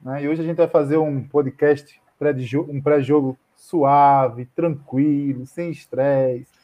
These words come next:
o time classificado, né? Não vai ter quadrangular do rebaixamento, não vai ter nada disso, nada disso. Então hoje a gente vai falar do momento que Santa Cruz,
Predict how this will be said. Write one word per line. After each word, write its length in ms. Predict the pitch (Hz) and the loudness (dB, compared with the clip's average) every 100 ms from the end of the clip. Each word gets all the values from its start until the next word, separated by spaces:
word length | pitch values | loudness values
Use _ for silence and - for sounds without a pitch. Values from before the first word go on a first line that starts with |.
| _ _ - | _ _ -8
o 60 | 160 | -8
time 280 | 139 190 180 | -4 -2 0
classificado, 1400 | 175 185 185 165 185 139 143 139 165 160 147 139 117 127 - _ _ _ _ | 2 2 2 -4 -6 -2 4 6 8 8 8 4 0 -10 -12 _ _ _ _
né? 240 | 151 170 | 0 0
Não 160 | 180 214 | 0 0
vai 200 | 185 170 | 0 0
ter 420 | 180 175 170 147 | 0 0 0 0
quadrangular 640 | 175 165 165 165 151 160 | 0 0 0 0 4 4
do 80 | 165 | 4
rebaixamento, 1120 | 160 147 156 147 147 120 131 170 165 151 143 | 2 2 2 0 -6 -6 -4 -4 -4 -6 -12
não 80 | 190 | -10
vai 120 | 196 | -8
ter 160 | 190 175 | -4 -2
nada 320 | 165 220 202 | 2 4 4
disso, 480 | 139 107 85 _ _ _ | 2 -2 -12 _ _ _
nada 400 | 131 175 202 175 | -4 0 2 0
disso. 360 | 113 87 82 _ _ _ _ _ _ _ | -4 -10 -18 _ _ _ _ _ _ _
Então 160 | 139 | 0
hoje 160 | 156 180 | 0 0
a 20 | |
gente 180 | 160 131 | -4 2
vai 160 | 165 160 | 4 6
falar 640 | 160 143 139 147 165 - _ _ _ _ _ _ _ _ | 6 6 8 6 4 -4 _ _ _ _ _ _ _ _
do 160 | 127 | -10
momento 340 | 139 143 147 143 | -6 -4 -6 -10
que 60 | |
Santa 260 | _ 139 143 | _ -6 -6
Cruz, 460 | 139 139 131 - | -4 -6 -6 -10